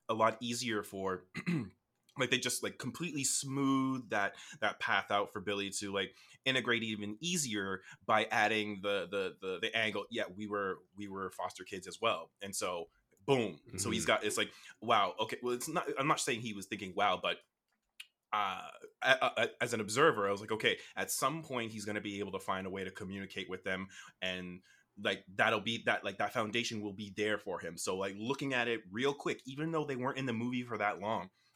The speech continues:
Speaker 1: I looked at that home and I was like, "Safe, safe place." And, like, children running around, but they're, they, they feel like they have a place to flourish. So I was really happy with that.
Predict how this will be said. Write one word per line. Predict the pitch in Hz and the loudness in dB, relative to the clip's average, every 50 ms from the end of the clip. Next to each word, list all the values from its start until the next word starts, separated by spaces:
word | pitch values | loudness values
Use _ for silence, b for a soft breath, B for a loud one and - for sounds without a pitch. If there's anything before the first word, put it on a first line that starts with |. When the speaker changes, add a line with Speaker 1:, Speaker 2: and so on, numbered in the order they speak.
| _ - | _ 2
Speaker 1:
I | 113 113 | 2 4
looked | 110 113 143 151 - | 4 4 2 2 2
at | 123 104 - | 0 0 2
that | - 95 98 - | 2 2 2 2
home | - 127 117 110 107 | 2 0 0 2 2
and | 101 | 2
I | 98 | 0
was | 95 - | 0 -2
like, | 90 92 - - _ _ - | -2 -4 -4 -6 _ _ -6
"Safe, | - - - 147 123 113 110 - | -4 0 2 2 2 2 0 -4
safe | - - - 123 101 92 - | -6 -2 0 0 0 -2 -2
place." | - 139 113 76 71 - - - - - | 0 0 0 0 0 -4 -8 -6 -6 -4
And, | 107 104 | -2 -2
like, | 98 95 92 - _ _ _ _ _ | -2 -2 -4 -8 _ _ _ _ _
children | - - 151 123 117 110 | -2 0 0 2 2 2
running | 107 107 104 98 | 2 2 2 2
around, | 101 98 101 107 107 107 110 110 110 B B B _ | 2 2 2 4 4 4 2 0 -2 B B B _
but | - 107 95 | -6 -4 -2
they're, | 104 95 92 92 90 - - | -2 -2 -2 -2 -4 -6 -8
they, | 117 110 - | -10 -8 -8
they | - 113 | -8 -10
feel | - - - 135 127 120 | -8 -4 -2 0 0 2
like | 113 107 107 | 0 -2 -2
they | - 110 110 - - | -6 -8 -8 -8 -8
have | 107 107 | -8 -8
a | 101 | -8
place | - - 117 107 - | -6 -6 -6 -6 -8
to | - | -10
flourish. | - - - 120 110 90 - - - | -8 0 2 2 2 2 0 -4 -6
So | - - 87 82 - | -4 -4 -4 -2 -2
I | 110 | 0
was | 117 123 120 120 | 0 0 -2 -2
really | 131 139 135 127 | -4 -4 -4 -4
happy | 117 110 101 104 - 98 | -2 -2 -2 -2 -4 -8
with | 85 78 | -12 -12
that. | 71 80 78 73 | -12 -12 -12 -12